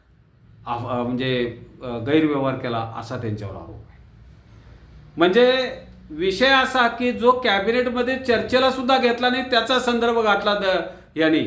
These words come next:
हायगयच नाही, ऐकावं ते नवलच.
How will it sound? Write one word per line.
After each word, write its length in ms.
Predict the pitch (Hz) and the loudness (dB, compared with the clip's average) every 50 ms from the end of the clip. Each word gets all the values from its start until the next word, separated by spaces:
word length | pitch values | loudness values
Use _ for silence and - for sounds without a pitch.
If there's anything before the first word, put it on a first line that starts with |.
| - - - - - - _ _ _ _ _ _ _ _ _ _ _ | -4 -8 -12 -18 -20 -20 _ _ _ _ _ _ _ _ _ _ _
हायगयच 460 | - 208 220 220 233 233 226 - 185 | 0 2 4 4 4 4 4 2 0
नाही, 200 | 175 147 117 104 - - - - - | -2 -2 -2 -4 -8 -12 -16 -6 -2
ऐकावं 560 | 165 185 196 190 - 233 240 247 240 240 240 | -2 0 0 0 2 2 4 4 4 2 2
ते 100 | 254 247 | 2 2
नवलच. 640 | 247 233 220 214 214 214 160 127 110 104 - - | 2 4 2 2 4 2 2 0 0 -4 -10 -16